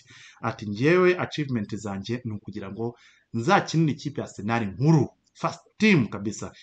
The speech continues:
Kandi ntabwo ari ukugira ngo nkinire ikipe ya Arsenal nkuru, ahubwo ni ukugira ngo nzashobore no gukinira imikino myinshi, nyitsindire ibitego byinshi, nshobore no gutanga assist nyinshi zizavamo ibitego kabisa."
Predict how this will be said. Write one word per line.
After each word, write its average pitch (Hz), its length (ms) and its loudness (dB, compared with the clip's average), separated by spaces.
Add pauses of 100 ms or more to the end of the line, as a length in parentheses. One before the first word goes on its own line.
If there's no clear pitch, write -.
(120)
Kandi 147 160 -2
ntabwo 117 160 -2
ari 139 80 0
ukugira 110 400 -4
ngo 104 80 -6
nkinire 147 280 0
ikipe - 240 -8
ya - 20 -6
Arsenal 110 380 -6
nkuru, 113 240 -2 (280)
ahubwo 139 460 -2
ni 104 80 0
ukugira 101 340 -8
ngo 117 120 0
nzashobore 165 600 0 (260)
no 196 360 2
gukinira 131 600 -2
imikino 107 360 -4
myinshi, 185 440 4
nyitsindire 117 420 -4
ibitego 107 340 -4
byinshi, 190 560 0 (220)
nshobore 160 280 4
no 151 140 2
gutanga 123 500 -6
assist 190 460 -2
nyinshi 127 360 -2
zizavamo 107 400 -6
ibitego 101 380 -6
kabisa." 104 500 -8